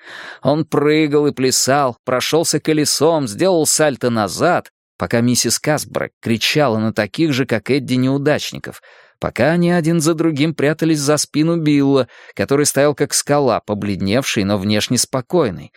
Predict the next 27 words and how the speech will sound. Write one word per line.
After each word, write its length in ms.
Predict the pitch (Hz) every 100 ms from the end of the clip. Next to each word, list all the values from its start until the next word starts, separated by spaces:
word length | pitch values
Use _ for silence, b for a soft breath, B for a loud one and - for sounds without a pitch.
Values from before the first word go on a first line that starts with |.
| B B
глубоко 640 | 131 147 175 170 165 - 170
засунув 480 | 139 135 151 135 -
руки 260 | 147 143
в 60 | 123
карманы 420 | 127 123 131 135
джинсов, 600 | 113 113 120 117 110 - b b b
может, 320 | 92 90 92
для 140 | 95 98
того, 280 | 101 101
чтобы 240 | 107 107 98
никто, 480 | 104 - - 120 113
включая 480 | - 87 - 110
самого 380 | 110 110 107 113
Билла, 400 | 101 113 135 127
не 160 | 120 113
мог 300 | 110 120 -
видеть, 420 | 107 127 127 104
дрожат 600 | 92 113 107 92 110 113
они 260 | 120 117 117
или 140 | 120
нет. 400 | 123 156 113 - _ _ _ _ _ _ _
Клоун 380 | - 90 104 117
оставался 540 | 117 - 117 127 -
невидимым 580 | 123 120 113 127 131 127
для 160 | 117 117
всех, 420 | - - 151 151
кроме 400 | - 147 143 147